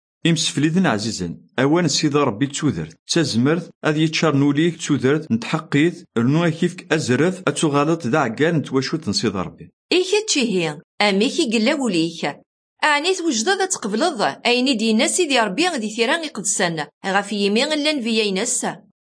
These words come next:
Speaker 2: Ɛni awal n Sidi Rebbi yefka imɣi deg wul-ik, igemmu? Neɣ ul-ik yecba akal-nni yekkawen,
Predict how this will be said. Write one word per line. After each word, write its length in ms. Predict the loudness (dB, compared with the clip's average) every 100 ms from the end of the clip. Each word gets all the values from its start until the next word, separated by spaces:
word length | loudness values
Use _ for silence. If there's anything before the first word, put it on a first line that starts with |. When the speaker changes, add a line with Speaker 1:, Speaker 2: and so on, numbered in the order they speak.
| -2
Speaker 2:
Ɛni 300 | 0 2 0 0
awal 320 | 2 2 0
n 120 | 0
Sidi 280 | 0 0 0
Rebbi 320 | 0 0 0 0 -4 -2 0
yefka 400 | 0 -2 -2 0 2
imɣi 260 | 2 2 0
deg 120 | -2 -2
wul-ik, 480 | 0 0 -2 -2
igemmu? 460 | -2 0 2 2 0 -4 -14 _ _ _ -4
Neɣ 260 | 0 2 2
ul-ik 360 | 2 2 2 -2 -4 0
yecba 400 | 2 2 2 2
akal-nni 500 | 0 0 -2 0 0 0
yekkawen, 480 | -2 -2 -2 -2